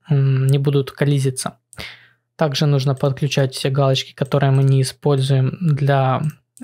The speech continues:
а, экономии проверок. Это ускоряет Unity. Transparent, Raycast, Water мы пока не используем, U I используем. Lightning мы не используем.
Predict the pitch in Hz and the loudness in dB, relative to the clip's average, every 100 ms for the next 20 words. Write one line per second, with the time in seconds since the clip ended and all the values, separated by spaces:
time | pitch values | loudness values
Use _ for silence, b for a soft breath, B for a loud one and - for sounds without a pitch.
0 | - - 143 135 131 - - B B B | -12 -2 2 2 0 -4 -14 B B B
1 | B 175 151 151 143 139 135 - - 139 | B -6 -2 0 2 0 -2 -8 -6 -2
2 | 135 147 220 208 - _ _ _ _ _ | 0 0 0 -2 -4 _ _ _ _ _
3 | _ - - 143 135 - 143 135 131 131 | _ -10 -2 0 0 -2 0 2 0 -4
4 | - _ 170 147 135 131 - 165 - _ | -18 _ -2 2 4 2 -2 -10 -12 _
5 | _ _ _ _ - B B B _ _ | _ _ _ _ -20 B B B _ _
6 | _ _ _ - 139 131 - - 175 180 | _ _ _ -4 0 0 -2 -2 0 2
7 | 160 151 147 135 131 - 156 160 - - | 0 0 0 0 0 -2 0 0 -2 -2
8 | 139 143 135 143 139 135 - - 135 135 | 0 0 0 0 2 0 -2 0 2 2
9 | - - 202 175 165 143 139 135 131 131 | 0 -2 -2 0 0 2 2 2 2 -2
10 | - - 170 160 151 147 143 - _ b | -6 -4 -2 0 2 2 2 -2 _ b
11 | b b b b _ 160 147 143 135 131 | b b b b _ -2 2 2 2 0
12 | 139 135 131 - 143 143 139 139 127 _ | 0 0 -2 -2 0 2 2 2 -2 _
13 | 151 143 139 131 - _ 147 139 139 165 | 0 2 4 2 -2 _ -2 -2 0 0
14 | 208 226 220 | 0 -2 -6